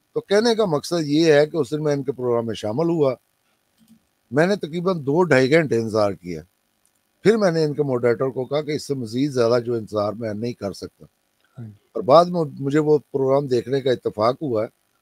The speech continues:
Speaker 1: अगर मैं मज़ीद एक घंटा भी बैठा रहता तो शायद मेरी बारी ना आती। वो तकरीबन
Speaker 2: हाँ।
Speaker 1: साढ़े तीन, पौने के, चार घंटे का इनका program था।
Speaker 2: तो अहमद भट्ट साहब, इनके एक follower भी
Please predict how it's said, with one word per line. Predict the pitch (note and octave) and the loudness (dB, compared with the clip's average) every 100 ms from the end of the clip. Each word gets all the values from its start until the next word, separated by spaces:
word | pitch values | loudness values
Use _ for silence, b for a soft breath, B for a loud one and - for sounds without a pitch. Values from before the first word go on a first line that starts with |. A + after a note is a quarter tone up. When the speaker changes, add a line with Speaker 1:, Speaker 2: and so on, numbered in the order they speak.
| _ A#2+ | _ 0
Speaker 1:
अगर | D3 | 2
मैं | D3+ C#3+ | 4 2
मज़ीद | C3 A#2+ D3 F#3 | 0 0 0 4
एक | G3 F3 | 2 4
घंटा | F3 C3 C#3 | 0 2 0
भी | D3+ | 2
बैठा | C3 A2+ C3 | 0 2 2
रहता | C3 C#3+ | 2 0
तो | C#3 | -2
शायद | C3+ A#2+ A#2+ | -2 0 0
मेरी | B2+ A#2+ | -2 -4
बारी | A2 G#2 G#2+ | -2 -2 -4
ना | G2+ | -8
आती। | F2+ D2 _ _ _ | -10 -16 _ _ _
वो | B2 | -14
तकरीबन | C3+ D3 D#3 | -8 -6 -6
Speaker 2:
हाँ। | |
Speaker 1:
साढ़े | - D3+ D#3+ | 0 2 2
तीन, | - C#3+ D3 | 0 -4 -4
पौने | C#3 C3+ C#3+ | -4 -2 -2
के, | B2 | -6
चार | _ - C3 C3+ | _ -4 0 2
घंटे | C#3+ C3 G#2+ | 2 -2 -2
का | A2+ | -2
इनका | B2 A#2+ | -2 -2
program | A#2 A2+ G#2 G#2 G2 | -6 -4 -4 -4 -8
था। | E2+ _ _ _ _ - | -14 _ _ _ _ -6
Speaker 2:
तो | C#3 | -4
अहमद | B2+ C#3 D#3+ D3 | -2 -2 -2 0
भट्ट | D3+ D3+ | -2 -2
साहब, | - G3 D#3+ | -2 -2 -2
इनके | C#3+ D3+ D3+ - E3 | -6 -6 -6 2 4
एक | E3 - | 4 0
follower | - - B2 A#2+ C3 C#3+ D#3 D3+ | -18 0 2 4 2 2 2 2
भी | D3+ D3 C#3 | 0 -4 -4